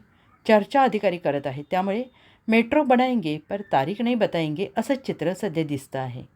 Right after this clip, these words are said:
एकूणच मुख्यमंत्री देवेंद्र फडणवीस यांची घोषणा खरोखरच अंमलबजावणीसाठी आहे की पुन्हा एकदा लोकांना शांत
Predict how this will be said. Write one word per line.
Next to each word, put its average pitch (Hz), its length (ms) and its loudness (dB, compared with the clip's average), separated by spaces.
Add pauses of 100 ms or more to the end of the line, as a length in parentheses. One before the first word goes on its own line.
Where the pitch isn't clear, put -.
(400)
एकूणच 156 380 -2 (520)
मुख्यमंत्री 247 500 2
देवेंद्र 240 360 4
फडणवीस 240 500 0
यांची 233 240 -2
घोषणा 196 440 -2 (100)
खरोखरच 226 420 -2
अंमलबजावणीसाठी 208 920 -2
आहे 220 200 0
की 247 120 -8
पुन्हा 190 320 -6
एकदा 160 300 -6 (500)
लोकांना 262 420 4
शांत 233 280 -2